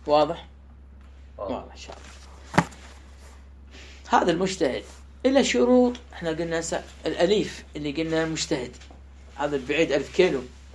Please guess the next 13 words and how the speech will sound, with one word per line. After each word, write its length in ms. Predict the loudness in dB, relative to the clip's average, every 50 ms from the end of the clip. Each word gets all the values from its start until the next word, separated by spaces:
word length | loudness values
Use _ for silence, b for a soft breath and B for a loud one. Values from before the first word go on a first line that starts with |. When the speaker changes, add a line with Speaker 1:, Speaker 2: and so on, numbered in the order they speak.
| -20 -20 -20 -14 -6
Speaker 1:
مو؟ 200 | -2 -2 -2 -2 -4 -10 -18 b b b b b b b 2 2
هذا 180 | 4 4 4
المجتهد 460 | 2 0 -2 -4 0 2 4 4 4
أليف 440 | 2 0 -2 -4 -4 -4 -6 -10 -16 -20 -20 -20 -20 -20 -20 -20 -20 -20 -20 -20 -20 -20 -20 -20 -20 -20 -20 -20 -10 -6
عنده 260 | -6 -4 -2 -2 -2
شروط، 500 | -2 0 -2 0 0 2 2 2 2 0 -4 -2
إرادة 300 | 2 4 4 4 4 0
شروط 340 | -2 0 2 2 2 2 2
ولا؟ 300 | 2 2 0 0 -2 -4
هسه 140 | -6 -6
افتهمنا 360 | -8 -2 0 2 2 2 0 -2
شروط 320 | -4 -2 0 0 2 2
المكلف، 520 | 0 -2 -2 -2 -2 -4 -6 -6 -10 -16